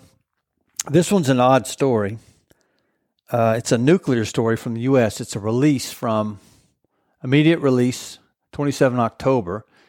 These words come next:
Fact sheet on B sixty-one variant deployment.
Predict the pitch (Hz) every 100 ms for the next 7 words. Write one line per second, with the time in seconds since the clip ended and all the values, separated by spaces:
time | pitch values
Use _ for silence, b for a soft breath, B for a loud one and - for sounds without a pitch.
0 | b - 156 156 - 160 135 110 151 147
1 | 151 - 139 127 127 110 123 127 - -
2 | - 131 104 82